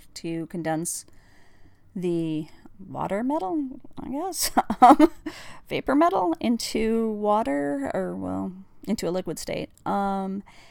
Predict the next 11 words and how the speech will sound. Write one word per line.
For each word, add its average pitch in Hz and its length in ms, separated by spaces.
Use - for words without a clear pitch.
and, 233 840
uh, 233 460
yeah, 208 460
it 196 320
was 190 420
observed 214 840
by 180 800
the 175 120
European 208 640
Southern 202 420
Observatory's 170 1700